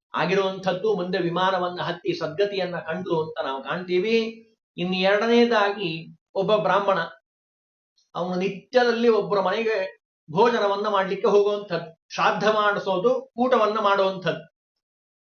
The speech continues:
ಎಲ್ಲರಿಗೂ ಹೇಳ್ಬಿಡ್ತಿದ್ದ ಇವನೇ, "ನೋಡ್ರಿ, ಇವತ್ತು ನಿಮ್ ತಂದೆದು, ಇವತ್ತು ನಿಮ್ ತಾಯಿದು."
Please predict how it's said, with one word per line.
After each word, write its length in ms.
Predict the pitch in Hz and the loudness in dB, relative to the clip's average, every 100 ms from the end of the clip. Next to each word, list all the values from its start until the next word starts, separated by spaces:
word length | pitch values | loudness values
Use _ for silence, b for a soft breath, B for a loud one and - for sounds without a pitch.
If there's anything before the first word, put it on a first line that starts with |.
| _ _ _ | _ _ _
ಎಲ್ಲರಿಗೂ 440 | 147 214 220 220 233 | 0 2 4 4 4
ಹೇಳ್ಬಿಡ್ತಿದ್ದ 520 | 220 220 214 196 196 | 4 2 2 0 0
ಇವನೇ, 500 | 180 185 208 202 - _ _ 170 | -2 0 0 0 -6 _ _ -4
"ನೋಡ್ರಿ, 300 | 196 196 175 | 0 2 0
ಇವತ್ತು 480 | 160 139 175 175 175 | 0 0 -2 -2 -2
ನಿಮ್ 200 | 180 180 | -4 -2
ತಂದೆದು, 720 | 175 180 196 170 170 139 - | -2 2 0 2 0 0 -2
ಇವತ್ತು 280 | 175 175 175 | -2 -2 -4
ನಿಮ್ 120 | 170 | -2
ತಾಯಿದು." 800 | 165 185 190 175 175 135 240 | 0 2 0 0 -2 -2 -8